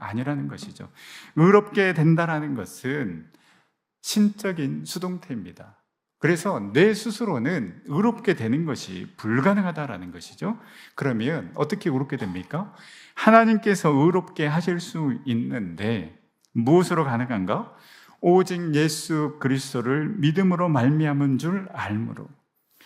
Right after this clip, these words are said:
오직 예수 그리스도를 통하여서 우리는 의롭게 될 수 있다라는 것이죠. 여러분, 왜 예수 그리스도입니까? 왜 예수 그리스도가 해답이고 왜 예수 그리스도가 우리의 소망이 되십니까?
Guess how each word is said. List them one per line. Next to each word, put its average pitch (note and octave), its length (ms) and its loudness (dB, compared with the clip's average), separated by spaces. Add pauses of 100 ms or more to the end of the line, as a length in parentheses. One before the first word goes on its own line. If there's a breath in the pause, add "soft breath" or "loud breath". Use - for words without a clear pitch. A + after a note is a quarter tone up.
(200 soft breath)
오직 G#3+ 380 4
예수 G3 400 2
그리스도를 G3+ 560 2
통하여서 D#3+ 880 -4 (340 loud breath)
우리는 F3+ 460 4
의롭게 F#3+ 420 4
될 C3+ 160 -4
수 G#2 460 -10
있다라는 B2 500 -6
것이죠. - 380 -18 (340)
여러분, E3 220 6
왜 F#3 180 8
예수 F#3+ 220 2
그리스도입니까? D#3 880 -2 (340 loud breath)
왜 G3+ 200 10
예수 G#3+ 260 2
그리스도가 G3 480 2
해답이고 C3+ 580 0
왜 G#3 200 8
예수 G#3+ 280 2
그리스도가 F#3 420 2
우리의 D#3 300 4
소망이 D#3+ 640 0
되십니까? - 760 -8